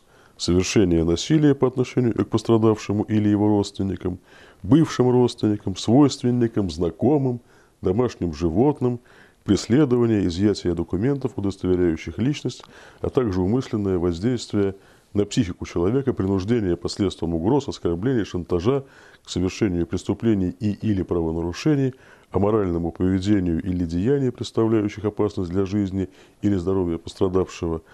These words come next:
а также ведущих к нарушению психической или психологической целостности, умышленное уничтожение или повреждение имущества с целью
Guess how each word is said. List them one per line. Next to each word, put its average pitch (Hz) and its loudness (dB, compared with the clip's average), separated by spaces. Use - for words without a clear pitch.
а 92 0
также 90 0
ведущих 110 -2
к - -8
нарушению 95 0
психической 110 -4
или 98 0
психологической 95 -4
целостности, - -4
умышленное 90 0
уничтожение 92 -2
или 92 -2
повреждение 90 -2
имущества 90 -6
с - -12
целью 95 0